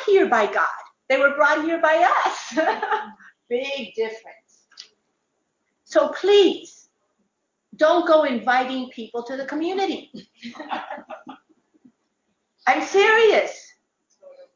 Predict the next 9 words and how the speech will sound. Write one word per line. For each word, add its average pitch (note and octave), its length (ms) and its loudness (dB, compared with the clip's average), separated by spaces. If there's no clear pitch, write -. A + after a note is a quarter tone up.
Because E4+ 280 2
then F4+ 200 4
they F#4 120 2
come F#4 300 0
for F4 120 0
all F4 220 2
the E4+ 60 -4
wrong E4+ 260 -2
reasons. F#4+ 800 -8